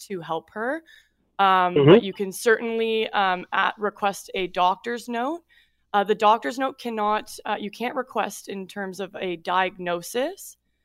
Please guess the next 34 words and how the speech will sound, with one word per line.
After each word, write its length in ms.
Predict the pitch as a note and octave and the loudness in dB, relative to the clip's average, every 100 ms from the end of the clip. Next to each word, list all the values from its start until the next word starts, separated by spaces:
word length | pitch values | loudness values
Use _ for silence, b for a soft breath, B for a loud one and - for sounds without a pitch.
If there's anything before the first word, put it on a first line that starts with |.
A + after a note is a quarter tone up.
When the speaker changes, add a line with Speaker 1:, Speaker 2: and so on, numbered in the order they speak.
| _ - | _ -2
Speaker 1:
but 140 | A3+ | -2
you 80 | G#3+ | 0
can 180 | A3 G#3+ | -2 -2
certainly, 600 | A#3 G#3+ A3+ G#3+ G#3 G3+ | 0 0 0 -2 -2 -2
you 80 | G3 | -4
know, 100 | F#3+ | -4
the, 160 | F#3+ - | -4 -8
the 380 | G3 G3 F#3 F#3 | -2 2 2 2
doctor's 380 | G3 F#3+ F#3+ G#3 | 4 4 2 -6
note 180 | G#3 F#3+ | -6 -8
should 220 | - F#3 | -8 -12
say, 580 | - F#3+ F3+ F3+ F3+ F3 | -6 -2 2 2 0 -4
you 80 | - | -8
know, 200 | F3 E3+ | -6 -6
they're 320 | E3+ F3+ E3+ - | -2 0 0 -2
unable 340 | F#3 F3+ F#3 | -4 -4 -6
to 160 | F3+ F#3 | -8 -8
work 500 | E3 F3+ G3 B3 _ b b b - | -2 0 0 -2 _ b b b -4
and, 220 | G3 - | -4 -2
and, 420 | F#3+ F3+ F3+ F3 | -4 -2 -4 -4
uh, 280 | - F3 E3 | 0 2 0
for 180 | D#3 G3 | 0 -4
how 260 | E3+ F#3 F3+ | 2 4 4
long 640 | F3+ F3 F#3+ A3+ C4 D#4 | 4 4 4 2 0 -6
or, 480 | - G3 F#3+ F#3 - | -4 0 2 0 -2
uh, 120 | - | -6
whenever 500 | F#3+ F#3+ F#3+ F#3 F#3 | -6 -2 0 -2 -4
the 140 | F3+ F3+ | -6 -4
next, 440 | F3 E3+ - - - | -4 -4 -10 -14 -6
um, 400 | E3 D#3+ - - - - b b b b - | -4 -4 -6 -14 -20 -20 b b b b -6
uh, 220 | F3+ D#3+ | -2 -2
checkup 500 | D#3 - F3+ F#3 E3+ | -2 -2 -2 -2 -4
would 180 | E3+ D#3+ | -6 -8
be. 300 | - - - | -10 -14 -16